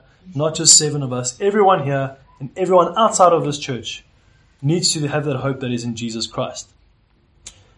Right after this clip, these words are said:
Vance Havner, I've discovered who he is. He was, uh, an evangelist in the twentieth century, so he was alongside, not alongside Billy Graham, but he knew Billy Graham.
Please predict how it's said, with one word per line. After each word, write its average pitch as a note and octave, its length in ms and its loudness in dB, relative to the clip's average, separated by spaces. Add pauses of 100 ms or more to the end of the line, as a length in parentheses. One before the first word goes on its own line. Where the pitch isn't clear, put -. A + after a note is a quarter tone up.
(800)
Vance F3+ 360 6
Havner, G3 600 6
I've D3 240 2
discovered F#3+ 440 4
who F#3 100 0
he F#3 220 0
is. D3 200 -2
He D#3 120 -4
was, E3 260 -2
uh, D3+ 360 0
an D3 100 -4
evangelist D#3+ 640 -2
in C#3+ 100 -4
the C3 400 -6 (360)
twentieth G#3 340 0
century, G3+ 420 -4
so - 160 6
he D#3 100 -2
was D#3 120 -2
alongside, E3 540 2
not G#3+ 100 0
alongside F3+ 460 0
Billy E3+ 200 -4
Graham, E3+ 260 -4
but D3 100 -4
he C#3 60 -2
knew D3 180 -2
Billy E3 220 -4
Graham. D#3 400 -4